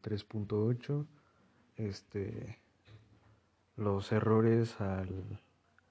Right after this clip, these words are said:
al argumentar se les conoce como falacia o al-, o unos argumentos no válidos que tienen apariencia de ser válidos. Eh,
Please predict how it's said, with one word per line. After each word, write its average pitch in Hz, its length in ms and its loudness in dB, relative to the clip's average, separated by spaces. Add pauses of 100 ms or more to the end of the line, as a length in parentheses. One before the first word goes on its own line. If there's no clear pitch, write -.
(280)
al 107 160 0
argumentar 107 600 2
se 117 220 2
les 101 240 2
conoce 101 400 -4
como 92 720 -6 (560)
falacia 117 580 4
o 104 380 2
al-, 95 320 2
o 110 220 0
unos 113 300 4
argumentos 98 600 0
no 101 120 -2
válidos 120 540 2 (720)
que 101 720 -4 (220)
tienen 110 360 2
apariencia 98 720 -2
de 90 140 -6
ser 90 240 -6
válidos. 92 480 -4 (1000)
Eh, 110 640 2